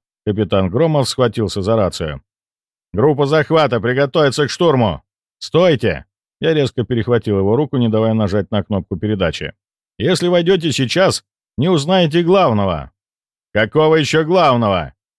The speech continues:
Капитан был в ярости, его глаза сверкали. «Он же сейчас её...» «Посмотрите внимательнее», настаивал я. Мой голос был абсолютно спокойным. «Это не то, о чём вы думаете».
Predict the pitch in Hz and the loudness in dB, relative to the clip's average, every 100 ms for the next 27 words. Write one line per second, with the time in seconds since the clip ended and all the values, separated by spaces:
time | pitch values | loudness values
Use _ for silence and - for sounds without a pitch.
0 | _ _ _ 101 104 101 95 98 127 143 | _ _ _ -4 -2 -2 -2 -2 0 0
1 | 113 82 - 85 85 90 101 92 82 110 | 0 -2 -6 -4 -2 -2 -2 -2 -4 -4
2 | 110 104 85 71 - _ _ _ 117 147 | -2 -2 -2 -4 -12 _ _ _ -2 0
3 | 110 147 - 160 139 160 156 151 160 160 | 0 0 0 0 0 0 0 0 0 2
4 | 143 107 - _ _ _ 95 - 107 107 | 2 0 -6 _ _ _ -4 -2 0 0
5 | 127 135 - 127 135 143 147 110 95 82 | 0 -2 0 0 2 2 2 0 -2 -2
6 | 78 67 - _ - 107 107 110 90 87 | -4 -10 -16 _ -4 -2 -2 0 0 2
7 | 107 110 90 73 - _ _ _ _ 143 | 2 2 0 -2 -12 _ _ _ _ -6
8 | 175 170 175 156 156 151 127 143 123 113 | -2 0 0 0 0 0 0 -2 -2 -2
9 | 107 - 127 113 92 78 73 - _ _ | -2 -2 -2 0 0 -2 -6 -10 _ _
10 | _ - 147 147 165 160 147 165 156 160 | _ -4 -2 0 0 0 0 2 2 0
11 | 151 160 160 123 95 82 80 67 | 0 0 2 2 2 -2 -6 -8